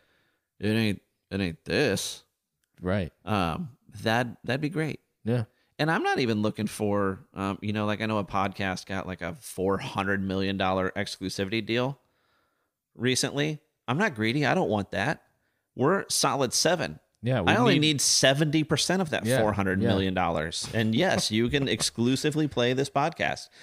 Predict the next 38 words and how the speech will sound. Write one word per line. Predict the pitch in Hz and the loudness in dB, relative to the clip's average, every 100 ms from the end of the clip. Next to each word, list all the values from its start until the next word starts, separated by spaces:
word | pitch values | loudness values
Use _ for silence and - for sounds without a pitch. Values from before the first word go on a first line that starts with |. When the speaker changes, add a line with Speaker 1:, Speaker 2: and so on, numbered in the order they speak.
| - - | -20 -2
Speaker 1:
I'm | - | 0
gonna | - | 2
toss | 135 131 | 2 2
that | - - | 0 0
price | 120 123 | 0 0
tag | 127 127 | 0 0
out | 127 135 | 0 0
there | 139 | -2
right | 131 147 123 | 0 -2 -2
now. | 151 139 - _ - - - - - - | -4 -6 -10 _ -20 -20 -20 -20 -20 -2
Uh, | 104 90 | 0 2
if | 117 | 2
you | |
wanna | 139 147 | 2 4
be | 139 | 2
the | 135 | 2
only | 143 | 2
place | 139 135 | 0 -2
hosting | - 120 135 110 104 | 2 2 2 0 -2
Solid | - 104 113 | 0 -2 0
Seven | 113 113 | -2 -2
Podcast, | 104 123 - - - - - _ | -2 -4 -4 -10 -10 -14 -20 _
uh, | - 85 82 | -10 -8 -2
reach | 104 135 | 0 2
out | 117 131 | 2 2
to | - - | 0 -4
us. | - - - 113 | -6 -10 -10 -8
Speaker 2:
Yeah. | - - _ _ _ | -6 -8 _ _ _
Speaker 1:
We'll, | 101 101 113 - | -2 2 2 0
we'll | 107 | -2
do | 123 104 131 | 0 0 0
it. | - - _ - - - _ _ | -2 -8 _ -20 -20 -20 _ _
Um, | 101 98 87 87 - _ _ _ _ _ _ _ _ _ _ | 2 2 2 -2 -8 _ _ _ _ _ _ _ _ _ _
I | 117 113 113 120 135 160 - 156 - | 0 2 4 2 0 -2 -8 -12 -12
want | - 101 98 101 98 - | -2 0 2 2 0 -4
to | - 95 92 | -4 -2 -2
have | 92 90 87 92 - | -2 -2 -4 -6 -12
Jocko | 92 90 87 - 90 87 101 123 | -6 -2 -2 -2 -2 0 -2 -8